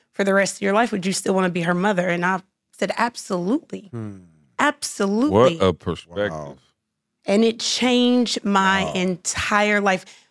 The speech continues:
Speaker 1: My word for over a year now has been gratitude.
Speaker 2: Hmm.
Speaker 1: I'm just so grateful that he chose me to be her mother and that I got eighteen years, because some people don't get that.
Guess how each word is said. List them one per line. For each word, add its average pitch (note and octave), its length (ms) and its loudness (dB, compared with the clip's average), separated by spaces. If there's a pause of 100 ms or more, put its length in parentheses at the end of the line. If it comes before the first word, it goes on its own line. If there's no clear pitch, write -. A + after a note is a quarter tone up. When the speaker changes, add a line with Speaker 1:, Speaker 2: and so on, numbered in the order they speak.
(300)
Speaker 1:
My G#3+ 420 4
word A3 580 2
for - 260 0
over F#3+ 560 2 (360)
a G3 80 -4
year G#3 200 2
now F#3+ 180 0
has F3+ 120 -4
been F3+ 140 -2
gratitude. G#3 680 -2 (120)
Speaker 2:
Hmm. A2+ 200 -10 (380)
Speaker 1:
I'm F#3+ 180 2
just F#3+ 240 0 (160)
so G#3 300 -2
grateful G3+ 800 -4
that F3 100 -4
he F#3 180 -6
chose F#3 420 -2
me F3+ 400 -2
to F#3 140 -6
be F3 160 -4
her E3+ 120 -2
mother F3+ 380 2 (340)
and G3 140 0
that G#3+ 80 2
I A#3 80 2
got A3+ 200 0
eighteen A#3 380 -2
years, C#4 500 -4
because G#3 340 0
some B3 160 2
people B3 180 2
don't G#3 320 0
get A#3 280 -2
that. - 300 -10